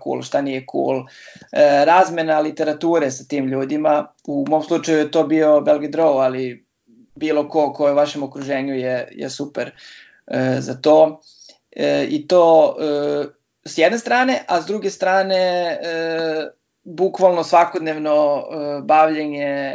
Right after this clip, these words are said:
fotografijom na ulici ili ako, ili u studiju ili gde god, ali, e, ta, ta mantra da kad nešto radiš svakodnevno, e, i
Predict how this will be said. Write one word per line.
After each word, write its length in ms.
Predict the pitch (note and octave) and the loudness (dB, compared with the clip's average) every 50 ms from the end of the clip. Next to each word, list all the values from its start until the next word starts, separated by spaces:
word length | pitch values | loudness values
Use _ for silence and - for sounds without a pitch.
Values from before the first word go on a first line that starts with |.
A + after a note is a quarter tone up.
| C#3+ C3+ - - - _ _ | -8 -10 -10 -12 -16 _ _
fotografijom 840 | - D3+ - - C#3+ C#3+ C#3 C#3+ C#3+ - D#3 D3 C#3+ C#3+ C#3 C3+ - _ _ _ _ _ _ _ _ _ _ _ _ _ _ - - - D#3 - - D#3 | -14 -14 -10 -8 -4 -2 -2 -2 -4 -6 -6 -4 -4 -4 -6 -10 -12 _ _ _ _ _ _ _ _ _ _ _ _ _ _ -18 -16 -14 -14 -12 -10 -6
na 260 | D#3+ D#3+ E3 D#3+ D#3+ D#3+ | -2 2 4 6 6 6
ulici 640 | D#3 E3 F#3 F#3+ F3+ D#3 - - - D#3+ D#3+ D#3+ | 6 6 4 4 4 2 0 -8 -4 -2 -2 -2
ili 400 | D3 - - D#3 D3+ D3 D3+ D3 | -2 -2 -4 -4 -2 0 0 0
ako, 460 | C#3 C3+ C3+ - C#3 C#3 C#3+ C#3 B2 - _ _ _ _ _ - | 0 0 -2 -6 -6 -4 -4 -4 -6 -10 _ _ _ _ _ -12
ili 200 | D#3 D3 C3+ C3+ | -10 -8 -8 -8
u 60 | C3 | -10
studiju 500 | C3 - D#3+ D#3+ E3 D3 D3+ D3 D3 D3 | -8 -4 -2 -2 0 0 0 0 0 0
ili 200 | C3+ C3+ C3+ C3 | -2 -4 -4 -6
gde 180 | C3+ C3+ C#3+ C3+ | -6 -6 -6 -2
god, 340 | - E3 C#3+ C3+ B2+ - - _ - - - - _ | 2 2 2 2 2 -4 -12 _ -20 -20 -20 -20 _
ali, 460 | - - D3 D3 C#3+ D3 D3+ D3+ D3+ D3 | -4 0 0 2 2 0 -2 -2 -2 -4
e, 500 | C3 - - D3+ D3+ D3+ D3+ D3+ D3+ D3+ - | -4 -6 -6 -4 -4 -4 -4 -4 -6 -6 0
ta, 320 | - E3+ D#3+ E3 D#3+ D3+ - | 2 4 4 4 4 2 2
ta 120 | E3+ E3 | 0 2
mantra 420 | D#3+ D#3+ E3 E3+ D#3+ - D#3+ D#3 | 2 0 -2 -2 -4 -4 -4 -4
da 440 | C#3+ C#3+ D3 C#3+ C#3+ C#3 C#3 C#3+ C#3+ _ _ _ _ _ _ _ _ | 0 0 2 2 2 0 -2 -4 -8 _ _ _ _ _ _ _ _
kad 140 | - E3 D3+ | -2 0 2
nešto 240 | D#3+ D#3 D#3 - D#3+ | 2 0 0 2 2
radiš 260 | D#3+ D#3 D3+ C3+ - | 2 2 0 -2 0
svakodnevno, 1000 | - D#3 E3 E3 - F#3 D#3 E3 E3 D#3+ D#3+ D#3+ D#3 D#3 D#3 D#3 D3 C#3+ C#3+ - - - | 2 2 2 2 -2 -8 -8 -6 -8 -8 -6 -6 -6 -6 -4 -4 -6 -6 -8 -10 -14 -14
e, 400 | D3+ C#3+ C#3+ C#3+ C#3+ C#3+ C#3+ - - _ _ _ _ _ _ _ _ _ _ _ - | -14 -12 -12 -12 -10 -12 -12 -14 -16 _ _ _ _ _ _ _ _ _ _ _ -14
i 320 | - D3+ C#3+ C#3+ C#3+ C3+ | -8 -8 -6 -6 -8 -10